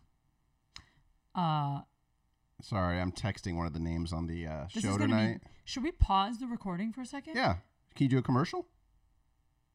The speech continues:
Speaker 1: Um,
Speaker 2: Or we could just, if we don't have a commercial, right after I said, "Yeah," we could just cut that out. <laughs>
Speaker 1: Will we remember where this is?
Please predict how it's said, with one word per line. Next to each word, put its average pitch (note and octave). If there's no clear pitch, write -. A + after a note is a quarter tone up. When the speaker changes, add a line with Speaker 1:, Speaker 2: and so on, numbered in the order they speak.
Speaker 1:
Um, D#3+
Speaker 2:
Or A2
we C3+
could B2+
just, B2+
if B2+
we A#2+
don't D#3+
have E3
a C3+
commercial, A#2+
right B2+
after C3+
I B2+
said, A#2
"Yeah," D3
we F2+
could E2+
just F#2
cut -
that C3
out. F2
<laughs> -
Speaker 1:
Will G#3
we G#3+
remember F3
where G3
this E3
is? E3+